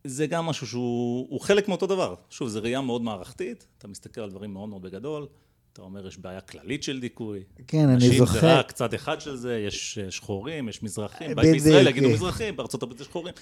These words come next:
Speaker 2: לא משנה, כן, אני זוכר שהיה איזה, לא יודע, צעדת הנשים, ואמרו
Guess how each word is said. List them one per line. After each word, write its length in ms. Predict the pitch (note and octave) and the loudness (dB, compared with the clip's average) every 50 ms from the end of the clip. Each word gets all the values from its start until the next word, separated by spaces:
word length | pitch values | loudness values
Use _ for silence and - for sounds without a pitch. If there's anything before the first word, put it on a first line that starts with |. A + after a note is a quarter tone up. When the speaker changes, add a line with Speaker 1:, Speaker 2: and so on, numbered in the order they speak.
| - G#3 | 2 4
Speaker 2:
לא 160 | F#3 G3 G3+ | 6 8 8
משנה, 280 | - - F3+ D3 B2+ | 8 8 8 8 8
כן, 160 | B2+ D3 D3+ C3+ | 8 6 6 6
אני 200 | C3 B2+ C3 C3 | 6 6 6 6
זוכר 320 | B2+ C#3 - E3+ E3+ E3+ | 6 6 6 6 4 4
שהיה 280 | D#3 C#3 B2+ C3+ D3 C#3 | 6 4 4 6 6 6
איזה, 220 | C3 A#2+ A2+ A2 | 6 6 6 6
לא 100 | A2 A#2+ | 6 6
יודע, 200 | B2+ B2 A2+ G#2 | 4 6 4 4
צעדת 400 | - A2+ G#2 G2 A2+ A#2+ B2+ - | 4 2 2 2 2 2 2 2
הנשים, 560 | B2+ A2 G#2+ G#2+ - - C#3 D3+ E3 E3 D#3 B2 | 2 2 2 0 0 2 2 4 4 4 4 6
ואמרו 360 | A2 G2+ G#2 A2+ A#2 B2+ C#3 | 4 4 6 6 8 8 8